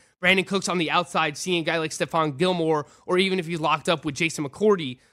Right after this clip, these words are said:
uh, the two corners that typically play the outside for the New England Patriots, it's just not a favorable matchup.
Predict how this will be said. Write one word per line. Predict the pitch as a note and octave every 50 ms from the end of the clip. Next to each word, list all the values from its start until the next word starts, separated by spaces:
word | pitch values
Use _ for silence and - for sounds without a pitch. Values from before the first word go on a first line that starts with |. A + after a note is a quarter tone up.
| _ _ _ _ -
uh, | D#3+ D#3 D3+
the | D3 D3 E3+
two | - - G#3+
corners | F3 - G3+ F#3 F3
that | D3 D3+ C#3+
typically | - G3+ E3+ E3+ E3+ D#3 B2+
play | - F#3 F#3+
the | G3+ F#3 F#3+ C#3+
outside | - D#3+ E3+ - - - D#3+ D3+ C#3+ C#3+ C3+ - _ _ _ _ _ -
for | A3 A#3+ A#3+ G#3+ F3+ D#3 D3+
the | C3+ D#3+
New | E3 E3
England | D#3+ D#3 D3+ C3+
Patriots, | D#3 D#3 C#3 - D#3 C#3 C3 - - _ _ -
it's | D4 D4
just | F4+ E4
not | D4+ D4 D4
a | C#4+
favorable | C#4+ - C#4 B3+ B3 A#3+ G#3+ G3+
matchup. | G3 G#3+ C4+ C4+ - - - -